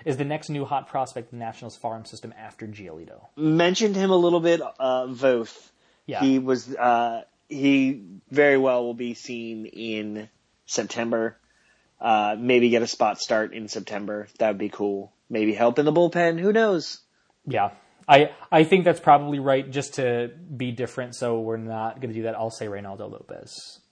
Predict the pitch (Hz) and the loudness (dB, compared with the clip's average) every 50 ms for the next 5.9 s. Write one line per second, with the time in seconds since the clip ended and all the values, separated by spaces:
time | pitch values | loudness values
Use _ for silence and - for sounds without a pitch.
0 | _ _ _ - 135 139 135 139 139 139 131 131 123 123 120 110 120 117 107 107 | _ _ _ 0 2 4 6 6 6 6 4 4 4 2 2 0 -2 -4 -6 -6
1 | 104 107 113 110 110 107 110 110 101 - 113 107 107 107 104 104 101 - 110 107 | -8 -8 -6 -6 -4 -4 -4 -4 -4 -4 -4 -4 -4 -6 -8 -8 -8 -6 -6 -6
2 | 104 90 90 92 - - - - - - 135 123 120 117 113 113 - - - - | -6 -6 -8 -12 -14 -18 -20 -16 -2 2 4 6 6 6 4 4 0 -6 -16 -20
3 | _ - 139 139 139 123 - - 147 135 127 - - 139 135 131 123 123 - 151 | _ -2 0 0 0 0 2 2 2 2 2 0 -2 -2 -2 -2 -2 -8 -12 -2
4 | 143 139 143 135 113 - 151 143 131 139 127 120 117 - _ - 131 123 131 120 | 0 2 2 2 2 0 0 2 2 0 -2 -2 -4 -8 _ -4 0 0 0 0
5 | 117 117 120 120 113 - - 131 120 113 120 123 117 113 117 117 - | -2 -4 -6 -6 -8 -4 -2 0 0 0 -4 -6 -6 -4 -6 -6 -10